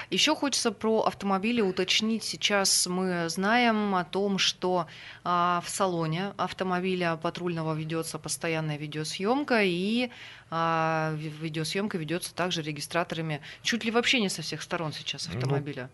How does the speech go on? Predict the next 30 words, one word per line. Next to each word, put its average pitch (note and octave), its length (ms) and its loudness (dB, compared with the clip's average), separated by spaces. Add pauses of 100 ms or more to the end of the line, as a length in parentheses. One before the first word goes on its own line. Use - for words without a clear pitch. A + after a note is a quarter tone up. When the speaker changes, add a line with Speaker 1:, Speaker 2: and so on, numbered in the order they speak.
Speaker 2:
не A#2+ 300 2
Speaker 1:
Как, - 20 -2
Speaker 2:
то C#3+ 160 4
Speaker 1:
как - 0 -
Speaker 2:
чтобы A#3 160 4
Speaker 1:
правильно D#3 360 4
Speaker 2:
совсем, F3+ 300 2
Speaker 1:
это? C#3+ 120 0
Speaker 2:
а, F2+ 540 4
видеорегистраторы G#2 960 -2
устанавливаются F2 840 -2
штатные F2+ 460 -2
трёхканальные, A#2+ 800 0
они, F2+ 440 0
э, D#2 400 -2
камеры F#2 360 0
направлены E2+ 580 2
вперёд, G2 500 0 (720)
а, G2+ 200 6
через G#2 340 0
ветровое G#2 500 4
стекло G2 420 0
смотрят, F#2 560 0
э, D#2+ 340 0 (560)
фиксирует G2 600 2
то, G2 80 0
что F2+ 180 -4
происходит F2 520 0
перед D#2+ 240 4
автомобилем. C#3+ 640 0